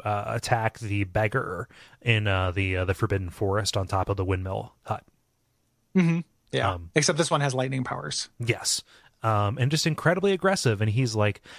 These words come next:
Speaker 1: not big enough to be, uh, to, to, to be slow, but he's not small enough to not hit like a freight train. So this
Speaker 2: Yeah.
Speaker 1: ended up being, uh, being terrible. And I couldn't summon really any co-op for this.
Speaker 2: Yeah.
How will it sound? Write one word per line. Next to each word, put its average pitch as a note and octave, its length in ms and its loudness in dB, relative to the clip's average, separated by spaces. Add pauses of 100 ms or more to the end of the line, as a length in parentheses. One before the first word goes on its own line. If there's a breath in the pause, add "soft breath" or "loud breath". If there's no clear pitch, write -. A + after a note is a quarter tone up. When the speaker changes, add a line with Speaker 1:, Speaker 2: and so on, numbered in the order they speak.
(120 loud breath)
Speaker 1:
not D3+ 300 2
big E3 140 6
enough E3 260 2
to D3+ 120 2
be, C#3 340 2
uh, G#2 280 4
to, C3+ 200 -2
to, B2 160 0
to A2+ 140 0
be G2+ 120 0
slow, A2+ 560 0 (400 loud breath)
but B2+ 100 2
he's A2+ 120 4
not A2 180 2
small A2+ 300 2
enough G2+ 180 2
to - 80 -2
not G2 140 2
hit B2 180 -2
like G2+ 140 0
a F#2 40 -2
freight - 340 -6
train. G#2 420 -6 (300)
So A2+ 280 4
this C3 160 4
Speaker 2:
Yeah. C#3 140 8
Speaker 1:
ended A#2 100 2
up A2+ 100 2
being, G#2 280 2
uh, F#2+ 200 0 (280 loud breath)
being A2+ 180 2
terrible. A2 360 2
And G2 80 2
I G2+ 60 4
couldn't G3+ 440 0
summon E3 400 2
really C3+ 420 2
any D#3+ 140 2
co-op C#3 520 0
for - 120 -6
this. - 400 -4 (640)
Speaker 2:
Yeah. D3 260 2